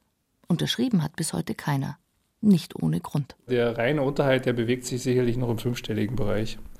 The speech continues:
Speaker 2: Also das funktioniert noch. Wenn man dann eine richtige Nutzung aufsetzt,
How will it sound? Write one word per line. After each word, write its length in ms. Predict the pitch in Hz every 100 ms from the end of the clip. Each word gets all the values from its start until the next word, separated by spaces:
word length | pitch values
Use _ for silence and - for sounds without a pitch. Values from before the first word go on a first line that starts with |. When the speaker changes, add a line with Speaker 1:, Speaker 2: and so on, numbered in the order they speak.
| - - -
Speaker 2:
Also 240 | 151 117
das 440 | 110 110 - - - -
funktioniert 560 | 135 123 - 120 139
noch. 220 | 147 143 - - - -
Wenn 120 | 117
man 100 | 117
dann 380 | 117 120 101 95
eine 240 | 139 127 127
richtige 360 | 139 - 139
Nutzung 340 | 131 139 - 127
aufsetzt, 640 | 117 127 - 123 - -